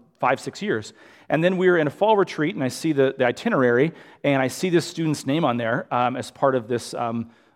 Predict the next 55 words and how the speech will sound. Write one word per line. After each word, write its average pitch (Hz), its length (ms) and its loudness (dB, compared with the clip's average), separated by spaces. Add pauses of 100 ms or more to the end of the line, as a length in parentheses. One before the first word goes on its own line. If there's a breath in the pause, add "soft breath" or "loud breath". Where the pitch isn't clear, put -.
uh, 117 340 -2
men's 185 320 2
retreat 139 340 -2
for 131 480 2
our, 113 440 -2 (260)
like, 117 160 -6
high 143 120 0
school 127 280 -6
boys. 117 420 -6 (380 soft breath)
And 147 160 4
in 156 40 2
my 170 120 2
mind, 214 320 2
I 175 40 4
was 156 180 -2
like, 143 420 0 (720)
"Really? 202 580 -8 (460)
Like, 156 120 -14
is 160 140 -6
this, 226 480 -8
is 131 140 -4
this 202 160 -2
who 226 100 -8
we're, 214 180 2
they're 180 180 2
bringing 185 260 2
along?" 175 220 4
Like, 156 140 2
I 156 100 4
didn't, 175 300 2
I 180 240 2
had, 170 360 0
knew 160 120 0
nothing 180 360 2
of 156 60 -2
this 139 120 -2
story, 123 380 0 (320 loud breath)
um, 127 240 2
but 165 120 4
I 156 80 6
trust 170 380 0
people 160 240 -2
who 147 80 -2
were 135 100 6
planning 135 280 2
this, 123 220 -4
this, 117 280 -4
uh, 110 220 0
retreat, 208 300 -2
and 143 80 -4
I 135 40 2
was 127 100 0
like, 120 140 -2
"All 175 80 2
right, 202 200 2